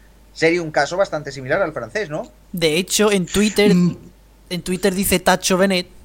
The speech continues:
Speaker 2: ¿sabéis quién es de, de Mediapro? Dice, "La Liga adjudica a
Speaker 3: Sí.
Speaker 2: Bein Sport ocho partidos por jornada de Liga". O sea, dice Bein Sport, lo dice Tacho Benet.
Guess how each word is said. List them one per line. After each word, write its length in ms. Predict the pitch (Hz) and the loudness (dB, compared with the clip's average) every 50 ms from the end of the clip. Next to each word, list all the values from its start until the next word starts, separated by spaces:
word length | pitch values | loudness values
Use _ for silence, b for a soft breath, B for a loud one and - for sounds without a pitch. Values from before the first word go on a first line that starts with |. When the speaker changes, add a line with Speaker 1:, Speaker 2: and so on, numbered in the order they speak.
| - - - | -20 -20 -14
Speaker 2:
¿sabéis 260 | - - 135 131 135 | -10 -8 -6 -8 -6
quién 180 | - - 156 151 | -6 -6 -4 -4
es 140 | 156 156 139 | -4 -6 -4
de, 400 | 135 135 135 131 131 131 131 131 135 | -4 -4 -4 -4 -4 -6 -8 -8 -10
de 300 | 135 139 135 135 135 131 | -12 -10 -8 -8 -8 -6
Mediapro? 480 | 135 135 131 135 135 - 175 180 175 | -6 -6 -4 -4 0 2 2 2 0
Dice, 380 | 156 156 170 - - 151 - - | -2 -4 -6 -6 -4 -6 -6 -6
"La 200 | 175 202 196 185 | 0 2 2 4
Liga 200 | 196 220 226 240 | 4 2 0 0
adjudica 480 | 233 - 233 233 196 180 165 - 151 160 - | 0 0 0 0 0 0 -2 -2 -4 -2 0
a 100 | 185 190 | 0 0
Speaker 3:
Sí. 60 | 196 | 2
Speaker 2:
Bein 260 | 196 240 262 262 254 | 2 2 2 2 2
Sport 420 | 247 233 240 - - 262 262 233 - | 0 0 0 0 0 0 0 0 2
ocho 280 | - 233 - - 247 202 | 0 0 2 0 0 2
partidos 420 | 233 226 220 - 233 220 208 220 | 2 2 2 0 -2 -2 0 0
por 180 | - 226 214 180 | 2 2 0 2
jornada 360 | - 196 190 185 180 175 170 | 0 -2 0 2 2 2 2
de 100 | 165 156 | 2 0
Liga". 240 | 139 131 123 120 120 | -2 -4 -8 -10 -8
O 40 | 127 | -6
sea, 160 | 160 156 139 | -6 -4 -4
dice 240 | 156 175 180 - 196 | -6 -6 -6 -4 -2
Bein 180 | 190 185 185 180 | -2 0 0 -2
Sport, 340 | 175 175 - 160 143 135 | -4 -2 -2 -2 -2 -2
lo 80 | 135 143 | -2 -2
dice 220 | 160 180 - 185 | -2 -2 -4 -4
Tacho 320 | 175 - 185 175 - - 175 | -4 -4 -4 -4 -4 -6 -8
Benet. 260 | 156 139 123 117 | -6 -8 -10 -10